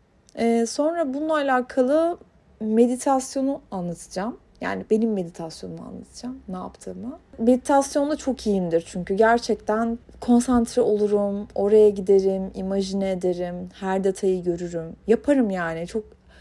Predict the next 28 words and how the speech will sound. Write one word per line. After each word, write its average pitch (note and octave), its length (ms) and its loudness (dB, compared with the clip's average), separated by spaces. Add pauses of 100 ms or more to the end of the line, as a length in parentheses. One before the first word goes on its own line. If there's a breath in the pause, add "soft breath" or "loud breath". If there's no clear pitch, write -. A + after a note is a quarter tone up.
(260 soft breath)
iyiyimdir A#3+ 600 4
bu E3+ 100 -14
konuda. F#3 520 -4 (1120 soft breath)
Bunu C#4 180 2
iyi F4+ 140 0
yaptığınızda D4 760 0
birçok C4 300 -2
şey C4+ 180 0
çözülebiliyor. G#3+ 960 2 (920 soft breath)
İlk A3+ 180 -2
önce C#4+ 240 2
anıyı B3 340 4
anlatacağım. G#3 720 -2 (140)
E, F#3+ 120 -4
bu B3 140 -4
terapistimi B3 680 2
çok C4 320 -4
etkileyen G#3 600 2
bir F#3+ 100 2
anıydı. F3 580 -2
"Şu - 180 -18
zamana A3 380 0
kadar A3+ 380 0
bunu G#3+ 220 -2
nasıl G3+ 260 -4
anlatmazsın?" F3 840 -6
dedi. G3 360 -2
Çünkü, B3+ 500 -4